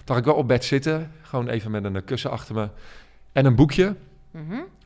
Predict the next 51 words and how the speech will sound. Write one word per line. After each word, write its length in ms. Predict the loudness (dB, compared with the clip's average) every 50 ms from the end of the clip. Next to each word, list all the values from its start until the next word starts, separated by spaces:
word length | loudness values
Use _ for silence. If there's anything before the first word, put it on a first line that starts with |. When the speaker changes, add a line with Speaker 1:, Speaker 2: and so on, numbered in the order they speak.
| -4
Speaker 1:
over 260 | 2 2 2 2 2 -2
iets 160 | -2 0 2
waar 160 | 4 4 4
ik 120 | 4 4
over 240 | 2 2 4 2 2
wil 100 | 2 4
leren. 400 | 4 4 4 4 2 0 -2 -4 -6 -10 -20 -20 -20 -20 -20
Ik 120 | -14 -10
was 80 | -4 0
de 60 | 4 4
laatste 280 | 4 4 2 -2 -2 2
dagen 320 | 4 4 4 2 0 -4
het 80 | -4 -4
boek 160 | -6 -8 -8
van, 180 | -6 -6 -4 -2
eh, 140 | -2 -2 -2
Wigert 300 | -2 -4 -4 -4 -2 -2
Meerman, 380 | 0 0 0 0 -2 -2 -4 -6 -12 -20 -20 -20 -14 -8
moest 140 | -6 -6 -4
ik 60 | -4
nog 80 | -4 0
steeds 240 | 2 2 2 2
uitlezen. 600 | 2 2 2 4 4 4 4 4 4 0 -2 -2 -6 -14 -20 -20 -20 -20 -20 -12 -4
Was 140 | -4 -4 0
ik 60 | 0
aan 80 | 0
het 80 | 2 4
uitlezen. 460 | 2 2 4 6 4 4 4 2 -2 -4 -4
Speaker 2:
Op 60 | -10
zoek 200 | -14 -14 -14 -8
naar 140 | -6 -6 -6
antwoorden. 540 | -4 -6 -8 -10 -12 -14 -14 -14 -14 -12 -10
Speaker 1:
Op 60 | -6
zoek 140 | -2 0 2
naar 120 | 2 4
antwoorden. 540 | 2 2 2 2 4 4 6 4 4 2 -2 -10 -16 -16 -12
Speaker 2:
Mhm. 180 | -10 -8 -8 -8 -10 -12 -16 _ -4
Speaker 1:
En, 180 | -2 0 2 2 2 2
eh, 80 | 0 -2 -2
hij 180 | 0 2 2
schreef 240 | 2 4 4 4 4
mooi, 240 | 4 6 4 4 4
dat, 220 | 2 0 -6 -6 -12
dat, 200 | -8 -8 -6 -4
dat 80 | -4
had 100 | -4 -4
ik 80 | -4 -4
onthouden, 440 | -2 0 2 4 4 4 4 2 2
dat, 220 | 2 -2 -2 0 0
eh, 160 | 0 0 0
eh, 80 | -2